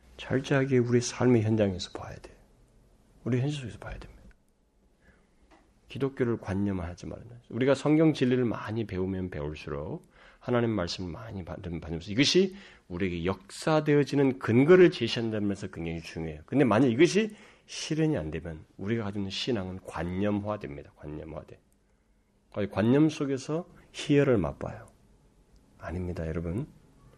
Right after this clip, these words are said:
죄악 있는 이 세상 속에서 빛이에요. 그래야만이, 죄악 있는 이 세상 속에서 어둠 있는 것들 빛을 발해야만이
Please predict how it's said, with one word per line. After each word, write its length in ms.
죄악 440
있는 300
이 200
세상 380
속에서 480
빛이에요. 520
그래야만이, 920
죄악 300
있는 160
이 60
세상 260
속에서 220
어둠 240
있는 140
것들 240
빛을 360
발해야만이 800